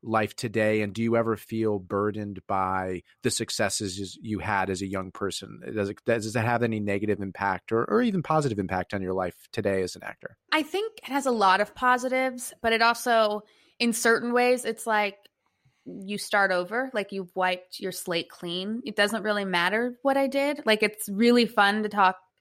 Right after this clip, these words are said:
Speaker 2: to you guys about this <laughs> stuff, but, like, <laughs> I can't, I was telling Chris on the phone that, like,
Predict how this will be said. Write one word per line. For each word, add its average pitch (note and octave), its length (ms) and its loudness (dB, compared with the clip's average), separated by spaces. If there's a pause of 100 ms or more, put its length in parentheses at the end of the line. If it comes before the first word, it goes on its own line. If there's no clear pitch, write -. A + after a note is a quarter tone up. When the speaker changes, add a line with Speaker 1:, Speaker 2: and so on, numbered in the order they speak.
(360)
Speaker 2:
to - 80 -6
you C4 60 0
guys C4 200 4 (200)
about B3 300 0
this D4+ 180 6
<laughs> - 40 4
stuff, F#4+ 340 4
but, E4 140 6
like, D4 360 4 (260)
<laughs> C4 60 -8 (760)
I B3 180 2
can't, B3 280 0
I B3 80 4
was B3 160 -2
telling A#3+ 300 -2
Chris B3 280 -4
on A3 120 -4
the G3+ 80 -6
phone G#3 380 -4
that, G3 120 -8
like, F#3+ 220 -4